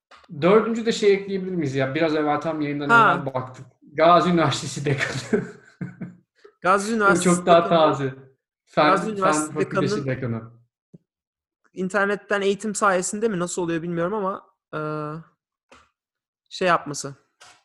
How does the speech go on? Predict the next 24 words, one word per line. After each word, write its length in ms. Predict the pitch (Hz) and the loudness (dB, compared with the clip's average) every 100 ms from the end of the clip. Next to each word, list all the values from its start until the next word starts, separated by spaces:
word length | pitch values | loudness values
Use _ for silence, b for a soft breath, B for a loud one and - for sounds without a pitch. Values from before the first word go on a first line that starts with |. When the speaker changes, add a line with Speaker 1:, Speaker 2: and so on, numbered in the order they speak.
| _ _ _ _ _ _ _ _ - | _ _ _ _ _ _ _ _ -2
Speaker 2:
Bu 60 | 220 | 0
arada 160 | 320 | 2
Zoom 280 | 226 269 262 | 0 0 0
uyarı 220 | 240 269 | 0 0
verdi. 320 | 233 175 151 156 - _ _ _ _ _ _ _ _ | 2 2 -2 -8 -14 _ _ _ _ _ _ _ _
Speaker 1:
Evet, 200 | 151 190 | 4 6
onu 160 | 214 214 | 6 6
ben 200 | 196 254 | 6 4
de 60 | 247 | 4
gördüm 380 | 214 175 151 | 4 6 2
ya. 140 | 156 - | 2 0
İkili 720 | 156 175 170 180 180 - - | -2 0 4 4 2 -8 -8
konuşmalarda 720 | 170 165 165 175 175 180 185 | -2 -2 0 2 4 4 4
vermiyorlardı 680 | 165 190 196 165 139 139 196 | 4 4 2 2 2 0 -2
ama 460 | 254 180 131 - _ _ _ _ | -2 -4 -4 -10 _ _ _ _
bak, 200 | 123 117 139 - - - - 175 | -12 -10 -12 -12 -14 -14 -14 -8
Zoom 340 | 131 151 196 | -2 0 2
da 80 | 185 | 2
iyice 220 | 147 165 | 2 0
tuğladan, 560 | - 156 151 160 165 170 | -2 0 0 0 -2 -4
çimden 300 | 156 156 151 | -2 -2 -2
tuğladan 200 | 160 156 | -4 -4
kısmaya 320 | - 151 175 | -6 -4 -2
başlamış. 560 | 160 - 120 117 - | -4 -6 -10 -10 -16